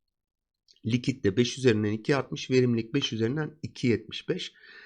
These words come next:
E, halka açıklık oranı yüzde kırk sekiz nokta seksen üç olarak bende gözüküyor. Finansallar tarafına geçtiğimiz zaman çeyrekliklerde arkadaşlar, e, satışlar yüzde otuz dört nokta altmış altı artmış, sektör ortalamasının üzerinde.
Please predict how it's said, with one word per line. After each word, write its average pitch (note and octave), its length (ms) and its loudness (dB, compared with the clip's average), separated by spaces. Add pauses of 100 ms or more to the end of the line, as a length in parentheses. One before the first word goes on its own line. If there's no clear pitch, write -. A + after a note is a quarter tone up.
(400)
E, D3 200 8
halka F3+ 360 6
açıklık F#3 360 2
oranı D3 240 6
yüzde D3+ 260 2
kırk - 180 -6
sekiz D3 300 -2
nokta D3 520 0
seksen A2+ 460 0
üç - 200 -14
olarak G2+ 460 0
bende C#3 300 2
gözüküyor. G#2 460 -2
Finansallar A#3 640 2
tarafına B2 360 2
geçtiğimiz A#2+ 540 0
zaman B2+ 420 0 (1800)
çeyrekliklerde F3 760 6
arkadaşlar, C3+ 720 2
e, A#2+ 280 2
satışlar C3 460 2
yüzde B2+ 320 0
otuz C3 280 2
dört B2+ 200 2
nokta A2+ 280 -2
altmış - 320 -2
altı B2 260 2
artmış, C3 280 -2
sektör B2 340 0
ortalamasının G#2 680 0
üzerinde. B2+ 600 4